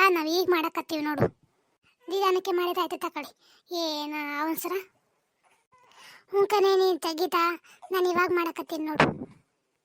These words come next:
ಆ, ಮಾಡು, ಮಾಡು, ಮಾಡು. ಏನೇನ್ ಮಾಡಿದ್ಯಾ? ಎಲ್ಲನೂ ಮಾಡಾಯ್ತೇನು? ಹ್ಞೂ ಗೀತಾ, ಎಲ್ಲನೂ ಮಾಡಾಯ್ತು. ಇನ್ ಚಕ್ಲಿ ಒಂದ್ ಬಾಕಿ ಅದಾವ್ ನೋಡು.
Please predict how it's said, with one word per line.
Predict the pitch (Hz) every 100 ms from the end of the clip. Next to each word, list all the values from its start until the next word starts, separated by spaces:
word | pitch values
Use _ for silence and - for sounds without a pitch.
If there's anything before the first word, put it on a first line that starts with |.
| _ _ _ 381
ಆ, | 370 311
ಮಾಡು, | 359 415 320
ಮಾಡು, | 427 381
ಮಾಡು. | 349 415 330 381 403 294 - - - -
ಏನೇನ್ | 392 453 466
ಮಾಡಿದ್ಯಾ? | 453 466 427 440 453
ಎಲ್ಲನೂ | 339 403 403
ಮಾಡಾಯ್ತೇನು? | 339 403 415 466 539 466 285 - _ - _ _ _ _ _ _ _ _ -
ಹ್ಞೂ | 415
ಗೀತಾ, | 440 440 415 - - 381
ಎಲ್ಲನೂ | 370 370
ಮಾಡಾಯ್ತು. | 370 359 339 - 370 381
ಇನ್ | 339
ಚಕ್ಲಿ | 381 - 370
ಒಂದ್ | 359
ಬಾಕಿ | 330 311 359
ಅದಾವ್ | 294 311 302
ನೋಡು. | 302 -